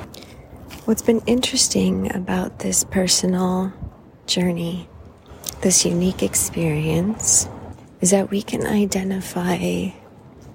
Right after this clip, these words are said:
a couple different types of trauma, let's call it. And we can understand that by our triggers. What situations do we enter into?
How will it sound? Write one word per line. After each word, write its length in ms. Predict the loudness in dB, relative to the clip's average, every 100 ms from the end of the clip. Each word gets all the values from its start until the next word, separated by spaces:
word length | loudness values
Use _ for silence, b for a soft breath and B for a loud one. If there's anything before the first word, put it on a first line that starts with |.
| -6
a 60 | 2
couple 300 | 2 4 4
different 420 | 4 4 0 -2
types 440 | 0 0 0 2
of 100 | 0
trauma, 560 | 2 2 2 2 0 -2 -8 -4
let's 220 | -2 -2
call 280 | 0 0 2
it. 160 | 2 0 -10 -14 -14 -18 -20 _ _
And 140 | -8 -8
we 60 |
can 240 | -2 0 4
understand 840 | 4 4 4 2 2 2 0 0
that 300 | 0 0 -2 -8 -20 -20 _ 0
by 240 | 4 4
our 380 | 2 0 -2 -4 -10 0
triggers. 720 | 2 2 0 2 2 2 0 -8 _ _ _ _ _
What 300 | 2 2 2
situations 1040 | 0 2 2 0 0 0 0 -2 -4 -4 -2
do 240 | 0 0
we 480 | 0 -2 0 -2 -6 -16 B B
enter 320 | 0 0 2 0
into? 720 | 0 0 0 -2 -4 -8